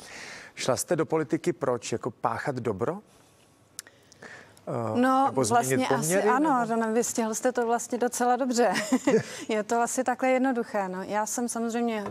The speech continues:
Speaker 2: celý život dost pracovala, jako advokátka jsem se, eh, dostala ke spoustě záležitostí, které bylo třeba řešit a občas mně přišlo, že některé věci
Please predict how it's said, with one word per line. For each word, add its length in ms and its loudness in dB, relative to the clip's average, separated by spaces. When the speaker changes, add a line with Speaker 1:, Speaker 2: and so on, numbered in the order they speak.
Speaker 2:
celý 320 -2
život 240 0
dost 260 -4
pracovala, 760 0
jako 240 -4
advokátka 760 -2
jsem 260 -4
se, 360 -2
eh, 40 0
dostala 500 0
ke 140 -8
spoustě 680 -4
záležitostí, 760 -2
které 240 2
bylo 220 -2
třeba 300 -2
řešit 500 -4
a 240 -2
občas 420 -4
mně 100 -2
přišlo, 440 -4
že 120 -2
některé 500 0
věci 520 -4